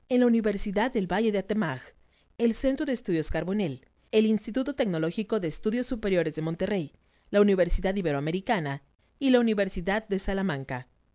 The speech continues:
Se ha desempeñado como catedrático en las universidades Autónoma de Coahuila, Autónoma del Noreste y en el Instituto Estatal de Capacitación del Magisterio, así como en el Colegio Nacional de Estudios Profesionales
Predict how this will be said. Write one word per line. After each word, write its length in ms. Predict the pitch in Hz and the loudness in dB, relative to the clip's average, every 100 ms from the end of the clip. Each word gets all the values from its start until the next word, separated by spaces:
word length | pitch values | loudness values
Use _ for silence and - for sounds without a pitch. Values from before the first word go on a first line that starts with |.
| _ _ _ _ _ | _ _ _ _ _
Se 180 | - 302 | -4 0
ha 80 | 294 | 0
desempeñado 600 | 339 311 226 180 165 185 | 0 -2 -2 -2 -2 -2
como 200 | 175 156 | -4 -4
catedrático 640 | 147 147 160 202 214 180 | -6 -4 -4 -2 -4 -2
en 60 | 160 | -2
las 160 | 151 | -2
universidades 920 | 180 180 202 - 226 202 147 139 - - _ _ _ | -2 -2 -2 -4 -2 -2 -2 -4 -4 -8 _ _ _
Autónoma 540 | 220 214 - 247 262 254 | -2 0 0 0 0 -2
de 120 | 233 | -2
Coahuila, 500 | 214 202 151 127 117 _ _ _ _ | -2 -2 -4 -6 -10 _ _ _ _
Autónoma 560 | - 208 202 247 269 233 | 0 0 2 2 2 -2
del 140 | 214 | 0
Noreste 580 | 202 190 139 - 131 123 _ _ _ | 0 0 -2 -4 -8 -10 _ _ _
y 100 | 190 | 0
en 80 | 190 | 2
el 80 | 175 | 2
Instituto 440 | 175 180 202 202 | 0 -2 -2 0
Estatal 440 | 208 - - 180 220 | -2 -2 -4 -2 -2
de 80 | |
Capacitación 720 | 233 214 180 - 151 139 190 | -4 -6 -4 -4 -4 -2 -2
del 100 | 175 | -2
Magisterio, 680 | 147 135 160 - 135 120 120 _ _ _ - | -4 -6 -8 -8 -8 -8 -10 _ _ _ -12
así 360 | - 147 - 180 | -6 -4 -2 -2
como 200 | 165 160 | -2 -2
en 60 | |
el 120 | 151 147 | -4 -2
Colegio 420 | 160 175 196 202 | -2 -2 -2 -2
Nacional 440 | 180 - 160 175 | -2 -4 -4 -4
de 60 | 175 | -4
Estudios 420 | - 196 190 175 | -4 -2 -2 -4
Profesionales 840 | 156 147 147 - 165 190 220 - | -8 -10 -8 -6 -4 -2 -4 -4